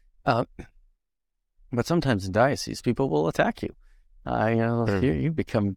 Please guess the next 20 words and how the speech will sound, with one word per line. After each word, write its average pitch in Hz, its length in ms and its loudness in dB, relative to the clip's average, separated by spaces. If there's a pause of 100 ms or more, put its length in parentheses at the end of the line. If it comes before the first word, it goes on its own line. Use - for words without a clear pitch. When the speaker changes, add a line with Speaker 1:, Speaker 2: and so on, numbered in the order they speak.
(160)
Speaker 1:
target 135 280 0
number 135 300 0
one. - 280 -2
And, 92 160 -4 (380)
and, 127 280 0 (100)
and 120 180 0
Speaker 2:
Yep. 95 120 2
Speaker 1:
so, 113 320 2 (340)
but 151 140 4
I, 139 180 0
I 156 160 2
would 139 100 -2
think, 165 240 2 (140)
y-, 139 180 -6
you 127 120 -4
know, 107 160 -4 (260)
in 117 100 -2
a - 40 -4
perfect 151 400 -2
world, 104 340 -2